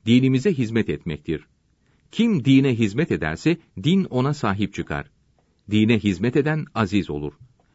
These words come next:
Ölürken şehit olarak ölür. Emri maruf sevabı savaşta gazaya verilen sevaptan daha fazladır. Bu zamanda en kıymetli hizmet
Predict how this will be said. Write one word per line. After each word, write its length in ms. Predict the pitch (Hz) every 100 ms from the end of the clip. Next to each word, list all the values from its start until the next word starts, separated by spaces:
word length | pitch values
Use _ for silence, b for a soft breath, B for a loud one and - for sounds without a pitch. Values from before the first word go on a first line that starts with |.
| _ -
Ölürken 540 | 104 143 147 147 147 -
şehit 360 | - 117 101
olarak 380 | 82 73 73 -
ölür. 260 | 82 80 71 _ _ _ _ _ -
Emri 240 | 107 101
maruf 360 | 92 90 139 151
sevabı 520 | 139 90 73 92 143 b b
savaşta 520 | _ 127 117 131 - 165
gazaya 540 | 120 110 113 101 175
verilen 320 | 165 139 127
sevaptan 600 | 123 127 117 - 120 110
daha 200 | 104 107
fazladır. 560 | - 73 73 78 76 - _ _ _ _ _ _
Bu 100 | 117
zamanda 400 | 110 107 98 98
en 240 | 87 160 175
kıymetli 540 | 131 98 87 87 80
hizmet 340 | 104 98 107